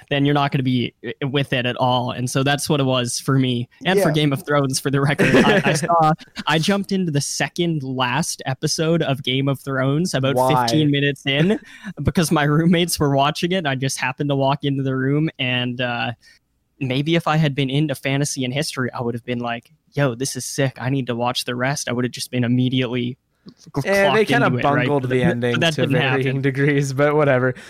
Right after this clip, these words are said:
Speaker 2: I do wanna say, though, I think that the movie also manages to do a wink and a nod by not winking and nodding at the same time. Like, I feel like when there is, like, a network of C B radio, like,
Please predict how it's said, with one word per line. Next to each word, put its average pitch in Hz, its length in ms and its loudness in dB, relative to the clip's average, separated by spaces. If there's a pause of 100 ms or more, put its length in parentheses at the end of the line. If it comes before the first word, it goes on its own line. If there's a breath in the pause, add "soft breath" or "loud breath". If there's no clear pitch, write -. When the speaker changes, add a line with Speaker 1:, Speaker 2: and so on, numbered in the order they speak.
(120 loud breath)
Speaker 2:
I 185 100 4
do 254 220 2
wanna 233 280 -2
say, 180 240 -2
though, 160 220 2
I 165 120 2
think 240 260 -8
that 190 260 -2
the 170 80 2
movie 175 320 2
also 170 260 2
manages 156 460 -2
to 160 100 -6
do 151 320 0
a 156 80 2
wink 147 320 0
and 147 100 -2
a 139 40 -2
nod 135 500 0 (120)
by 135 300 0
not 127 380 0
winking 139 440 -2
and 131 120 -2
nodding 160 480 0 (100)
at 156 160 -4
the 151 80 -4
same 170 220 -2
time. 196 320 -2 (380 loud breath)
Like, 190 260 2
I 170 120 0
feel 233 180 -4
like 208 260 0 (140)
when 175 520 0 (220 soft breath)
there 196 220 4
is, 180 100 2
like, 190 160 0
a 170 100 2
network 185 640 0
of 165 260 -2
C 214 360 -2
B 208 220 0
radio, 170 540 2
like, 139 260 0